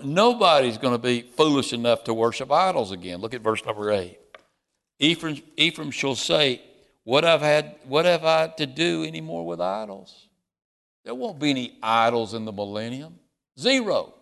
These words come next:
Zero idols. There won't be any idols in the new heaven and the new earth, because God will be present. Now, you would think that, that that's a pretty simple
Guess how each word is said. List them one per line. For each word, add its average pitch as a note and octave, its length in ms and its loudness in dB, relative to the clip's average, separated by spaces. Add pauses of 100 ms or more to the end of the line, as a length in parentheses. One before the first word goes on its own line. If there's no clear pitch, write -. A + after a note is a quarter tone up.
(640)
Zero G3+ 420 0
idols. - 640 -6 (720)
There F#3 100 0
won't G#3+ 200 -2
be F3 160 4
any D#3 360 -6
idols C3 500 2
in B2 140 -4
the A#2+ 100 -6
new C3 220 -4
heaven C3+ 340 0
and C3 140 -10
the G#2+ 60 -10
new B2 280 -6
earth, F3+ 200 -2
because C3+ 380 -2 (380)
God G3+ 340 -2
will D#3 140 -6
be D3+ 200 -6
present. A3 520 -6 (720)
Now, D#3 240 0
you E3+ 180 -12
would D#3 220 -8
think A#3+ 420 -2
that, D3 160 -8 (280)
that C3 160 -14
that's - 400 -4 (240)
a B2+ 80 -6
pretty E3 300 -8
simple D3 920 -6